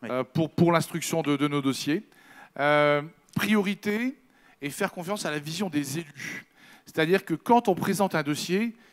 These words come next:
Speaker 2: il faut que les gens qui nous accompagnent aient un a priori positif sur le dossier et non pas nous dire « vous allez avoir un chemin de croix pour arriver au, au bout de votre dossier ». Un maire qui porte un dossier,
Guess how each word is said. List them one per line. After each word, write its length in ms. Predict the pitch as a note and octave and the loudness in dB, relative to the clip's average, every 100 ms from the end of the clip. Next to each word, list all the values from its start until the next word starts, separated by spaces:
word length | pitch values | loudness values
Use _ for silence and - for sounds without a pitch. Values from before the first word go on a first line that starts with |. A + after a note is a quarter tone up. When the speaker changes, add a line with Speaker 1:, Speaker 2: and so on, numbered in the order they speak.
| _ | _
Speaker 2:
il 120 | D3+ | -12
faut 220 | D3+ G#3 A3 | -6 -4 -2
que 340 | G3+ G#3+ A#3+ - _ _ _ | 2 0 0 -8 _ _ _
les 100 | C3+ | -4
gens 140 | F3 | -2
qui 120 | G3+ | -2
nous 120 | F#3 D#3+ | -2 -2
accompagnent 400 | D#3 D3 F#3+ F#3+ | -2 2 4 4
aient 60 | |
un 80 | D#3 | 0
a 60 | D#3 | 0
priori 280 | E3 E3 E3+ | -2 -2 -2
positif 520 | F#3 E3+ E3+ - D#3 | -2 -4 -8 -10 -8
sur 120 | C3 | -4
le 100 | B2 | -2
dossier 380 | B2 A2 A#2+ A2+ _ _ _ - | -4 -6 -8 -10 _ _ _ -2
et 100 | D3 | 0
non 100 | D#3+ | 4
pas 140 | F#3+ | 4
nous 140 | F3+ | 4
dire « 260 | D#3 F3+ A3 C#3 | 0 2 0 0
vous 200 | D3 D#3+ | -2 0
allez 140 | D#3+ | 2
avoir 200 | D#3 E3 | 2 2
un 40 | |
chemin 260 | D3 F#3+ E3+ | 0 -2 -4
de 60 | E3 | -6
croix 340 | - F3+ G#3+ - - _ | 0 0 0 -6 -20 _
pour 140 | - D#3+ | 0 2
arriver 300 | D#3 D3+ D3+ | 2 0 0
au, 140 | C#3+ | 0
au 80 | C3+ | 0
bout 120 | D3 | -2
de 40 | |
votre 140 | C3 C3 | -2 -2
dossier ». 320 | C3 - A#2 - - - - | -4 -6 -8 -10 -20 -20 0
Un 140 | D#3+ | 2
maire 400 | E3+ G3+ B3 B3 | 4 4 4 2
qui 120 | - | -8
porte 260 | - A3 A3 | 0 0 2
un 80 | F3 | -6
dossier, 520 | D#3 - - A#3+ C4+ | -8 -14 -10 -6 -6